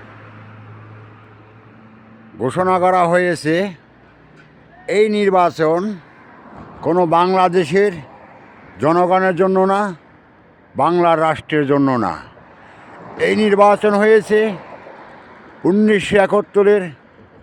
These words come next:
পরাজিত শক্তি, সেই রাজাকারদেরকে পূর্ণ প্রতিষ্ঠা করার জন্য।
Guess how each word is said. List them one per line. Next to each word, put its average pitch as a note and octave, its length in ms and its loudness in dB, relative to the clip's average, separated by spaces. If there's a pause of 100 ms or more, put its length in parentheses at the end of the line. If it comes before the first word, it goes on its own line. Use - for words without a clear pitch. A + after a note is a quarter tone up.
(240)
পরাজিত F#3 360 0
শক্তি, F#3 720 -2 (640)
সেই D#3+ 260 2
রাজাকারদেরকে F3+ 960 0 (640)
পূর্ণ F#3 500 2 (520)
প্রতিষ্ঠা F3 440 0
করার D#3 300 0
জন্য। B2 460 0